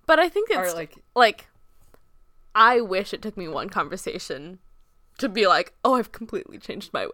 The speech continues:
Speaker 1: you know what?
Speaker 2: Yeah.
Speaker 1: My deep personal
Speaker 2: <laughs>
Speaker 1: insecurities and worries gone, wiped away by me saying something that I know mentally is true.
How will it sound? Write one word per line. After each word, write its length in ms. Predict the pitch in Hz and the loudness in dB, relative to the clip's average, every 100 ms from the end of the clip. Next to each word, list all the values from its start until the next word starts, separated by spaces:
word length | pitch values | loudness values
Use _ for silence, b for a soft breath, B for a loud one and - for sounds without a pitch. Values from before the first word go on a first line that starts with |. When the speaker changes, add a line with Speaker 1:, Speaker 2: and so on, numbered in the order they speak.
| - | -8
Speaker 1:
you 140 | 247 | -4
know 100 | 277 | 2
what? 240 | 269 302 - - | 4 2 0 -14
Speaker 2:
Yeah. 180 | 220 247 | -4 2
Speaker 1:
My 140 | 262 | 2
deep 340 | 226 247 285 339 - - | 2 -2 -4 -4 -8 0
personal 440 | 262 254 277 262 | 0 2 -2 -2
Speaker 2:
<laughs> 40 | - | 0
Speaker 1:
insecurities 760 | 247 277 220 220 208 226 262 | 0 -2 2 4 4 2 -2
and 140 | 240 202 | -2 0
worries 340 | 180 196 247 b b b 208 | 0 0 -2 b b b 0
gone, 360 | 233 220 104 | 2 2 0
wiped 220 | 175 330 311 | 0 0 0
away 240 | 240 226 | 2 2
by 180 | 233 214 | 2 0
me 360 | 214 202 233 | -2 -6 -6
saying 340 | 226 - 190 220 | -4 0 0 0
something 320 | 226 208 220 | -6 -4 -6
that 140 | 202 | -4
I 80 | 185 | -4
know 260 | 185 185 190 | -4 -2 -2
mentally 440 | 196 208 220 170 | -2 -6 -6 -6
is 160 | 165 - | -8 -8
true. 420 | 214 139 - 220 | -6 -6 -8 -14